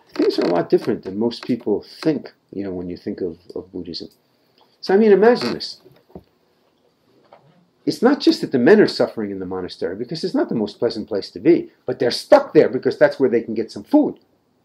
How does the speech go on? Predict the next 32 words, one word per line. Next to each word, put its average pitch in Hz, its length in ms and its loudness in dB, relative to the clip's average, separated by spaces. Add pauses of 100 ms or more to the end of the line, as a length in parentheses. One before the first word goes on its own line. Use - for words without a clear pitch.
(1080)
And 123 100 -4
what 226 140 6
about 233 200 4
the 247 60 -2
women? 320 240 2
How 117 180 -6
happy 147 280 0
are 196 100 8
they? - 240 0 (340)
Well, 120 300 -2 (100)
very 156 240 8
few 240 240 -2
of 220 60 -4
them 101 140 -6
are 98 100 -6
ever 127 180 -4
gonna 104 160 -8
get 98 160 -8
husbands. - 480 -16 (460)
Very 160 220 2
few 220 200 -4
of 208 60 -2
them 90 160 -6
are - 140 -10
ever 110 160 -8
gonna 107 180 -8
have 110 140 -14
children. - 320 -10 (1500)
What 214 120 -4
a 339 40 0
different 214 400 -8
world 120 400 -6